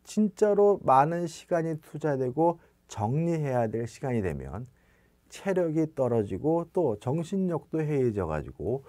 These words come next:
공부가 더 어려워지고 시간이 줄는 경향이 있습니다. 다시 말해 이런 얘기죠. 이게 시골 마라톤이라는데 시작할 때 너무 이빠이 막 이렇게 피치를 올려버리면 시간이 지나면서 점점, 점점 체력과 정신력의 해이로 인해서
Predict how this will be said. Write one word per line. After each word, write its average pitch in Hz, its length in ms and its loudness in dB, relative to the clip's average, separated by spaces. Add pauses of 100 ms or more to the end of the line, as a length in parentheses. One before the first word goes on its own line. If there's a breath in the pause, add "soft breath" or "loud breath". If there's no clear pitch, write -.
(300 loud breath)
공부가 117 680 -2
더 113 340 -2 (320 soft breath)
어려워지고 95 680 0
시간이 131 540 -6
줄는 185 300 -4
경향이 90 340 -4
있습니다. 71 500 -14 (640 soft breath)
다시 135 240 -2
말해 262 140 2
이런 208 260 2
얘기죠. 104 480 -4
이게 135 100 -12
시골 294 360 -2
마라톤이라는데 143 960 -4 (520 soft breath)
시작할 285 600 0
때 240 200 2
너무 185 440 4
이빠이 208 840 -2
막 208 220 2
이렇게 - 180 -6
피치를 214 400 -4
올려버리면 123 840 0 (380 soft breath)
시간이 247 640 0
지나면서 170 800 0
점점, 131 580 -4
점점 117 440 0
체력과 143 760 -4
정신력의 110 640 -4
해이로 127 300 0
인해서 82 500 -6